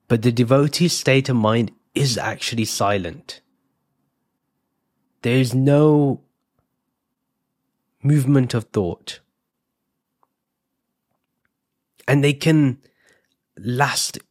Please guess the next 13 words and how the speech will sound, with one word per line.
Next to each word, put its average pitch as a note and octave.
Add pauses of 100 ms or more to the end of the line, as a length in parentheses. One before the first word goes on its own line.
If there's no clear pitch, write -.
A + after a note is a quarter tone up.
(160)
in A2+
long C#3+
periods A#2
of G#2
silence. F#2
When F3+
I G#3+
mean G#3
silence, B2 (340)
meaning B2+
silence C#3+
towards A#2+
matter. G#2